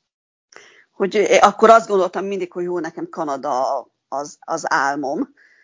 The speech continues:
Aztán ment az életem tovább, és akkor, amikor ebbe a helyzetbe kerültem, ami miatt kijöttem,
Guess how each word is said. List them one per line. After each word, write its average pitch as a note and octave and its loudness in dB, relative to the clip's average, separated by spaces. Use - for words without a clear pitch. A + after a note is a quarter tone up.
Aztán F3+ -4
ment F3+ -6
az E3 -12
életem D3+ -8
tovább, C4+ 0
és - -10
akkor, G#3 -6
amikor A3+ 0
ebbe G3+ 2
a F3 0
helyzetbe G3 -6
kerültem, F3 -8
ami E3 -6
miatt C#3+ -8
kijöttem, G#3 -4